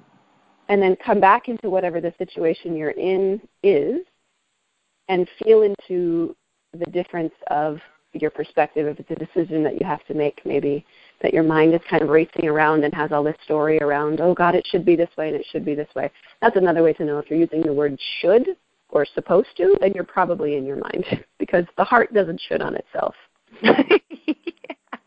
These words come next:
Speaker 2: that's funny. Okay.
Speaker 1: So speaking and listening from the heart means that we, we don't believe these stories of the mind.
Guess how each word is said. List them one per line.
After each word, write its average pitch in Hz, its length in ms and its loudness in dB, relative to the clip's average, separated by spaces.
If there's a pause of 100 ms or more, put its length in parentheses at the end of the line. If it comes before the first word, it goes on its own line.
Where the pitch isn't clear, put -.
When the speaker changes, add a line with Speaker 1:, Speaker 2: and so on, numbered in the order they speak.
(220)
Speaker 2:
that's - 140 -14 (140)
funny. 135 260 -6 (340)
Okay. 127 240 -8 (1160)
Speaker 1:
So 254 160 6 (100)
speaking 302 260 0
and 240 100 0
listening 247 300 -2
from 190 180 -2
the 180 80 -4
heart 233 340 2
means 214 300 -2
that - 100 -2
we, 202 260 -8 (260)
we 190 160 -2
don't 180 400 0
believe 185 420 -2
these 165 200 -4
stories 160 400 -2
of 156 140 -4
the 151 80 -6
mind. 139 440 -6